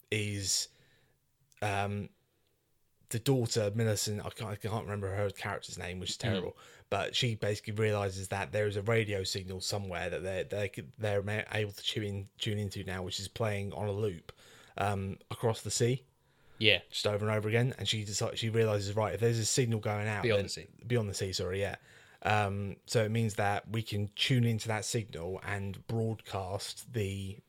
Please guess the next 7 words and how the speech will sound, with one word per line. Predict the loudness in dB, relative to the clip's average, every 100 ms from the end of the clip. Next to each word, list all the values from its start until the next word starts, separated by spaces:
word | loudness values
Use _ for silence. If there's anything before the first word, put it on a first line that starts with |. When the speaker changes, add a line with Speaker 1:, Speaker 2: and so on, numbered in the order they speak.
| -12
Speaker 1:
frequency | -4 -4 -2 -6 -4 -4
back | -2 -2 -2
from | -4 -4
her, | 0 0 0 -4 -12 -20 -12 0
um, | 2 2 0 -4 _ _ -8 -8 _ _ -6
from | -2
a | 2 2 2 2